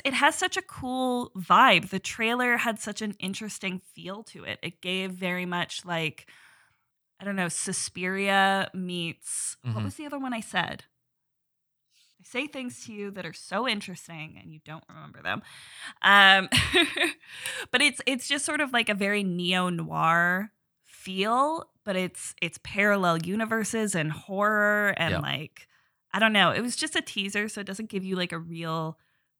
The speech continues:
Speaker 1: strong understanding of what's going on, but it's very interesting.
Speaker 2: Yeah. What were the other two, uh, trailers?
Speaker 1: Neon Demon. Ah. Suspiria
Speaker 2: Ah,
Speaker 1: meets
Speaker 2: yeah.
Speaker 1: Neon Demon. Um,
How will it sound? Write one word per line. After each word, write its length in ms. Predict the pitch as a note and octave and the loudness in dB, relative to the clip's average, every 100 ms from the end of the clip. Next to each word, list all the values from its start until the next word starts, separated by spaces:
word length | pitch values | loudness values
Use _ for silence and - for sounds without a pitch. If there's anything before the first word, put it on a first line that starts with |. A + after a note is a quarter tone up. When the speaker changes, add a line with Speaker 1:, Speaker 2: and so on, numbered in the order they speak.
| _ | _
Speaker 1:
strong 760 | - - E3 D#3+ E3 F3+ G#3 | -10 -10 -8 0 4 6 4
understanding 560 | A3+ A#3+ B3 A#3+ A#3+ B3 | 0 -4 -4 -4 -2 -4
of 60 | B3 | -6
what's 160 | B3 | -8
going 220 | B3+ B3 A#3+ | -10 -2 0
on, 180 | B3+ | 2
but 80 | A3 | 0
it's 180 | F3+ - - - - | -4 -10 -20 -20 -10
very 300 | A3+ A3+ F#3+ | -4 0 0
interesting. 800 | E3 E3+ E3 - - - G1+ G1+ - _ _ _ _ _ _ _ _ _ _ _ | 0 -2 -4 -10 -12 -10 -10 -12 -20 _ _ _ _ _ _ _ _ _ _ _
Speaker 2:
Yeah. 160 | G#2 G2 _ _ _ _ _ _ _ | -8 -8 _ _ _ _ _ _ _
What 80 | A#2 | 0
were 80 | A2+ | 2
the 120 | G#2+ | 2
other 160 | G#2 B2 | 2 0
two, 280 | - C3+ | -6 -8
uh, 120 | C#3 C#3 | -6 -6
trailers? 320 | - C#3 E3+ | -8 -12 -4
Speaker 1:
Neon 340 | A3 G#3+ F#3+ | 0 2 2
Demon. 440 | E3+ E3 C#3 C3 F#3+ _ _ _ | 0 -4 -4 -10 -14 _ _ _
Ah. 340 | E3+ F#3 B2+ - _ _ _ _ _ _ | 6 6 6 -2 _ _ _ _ _ _
Suspiria 460 | - - - G#3+ G#3+ | -10 -6 2 6 10
Speaker 2:
Ah, 220 | A3 A#2 | 12 10
Speaker 1:
meets 220 | G3 G#2 | 8 4
Speaker 2:
yeah. 60 | G3 | 6
Speaker 1:
Neon 380 | G3+ F#3+ F#3 F3 | 8 8 8 4
Demon. 540 | E3+ D#3+ C3+ A2 A#3+ - _ _ _ _ _ _ _ _ _ _ _ _ _ _ _ _ | 0 0 0 -2 -6 -12 _ _ _ _ _ _ _ _ _ _ _ _ _ _ _ _
Um, 500 | F3 F#3 F#3 F#3 F#3 | 8 10 10 8 4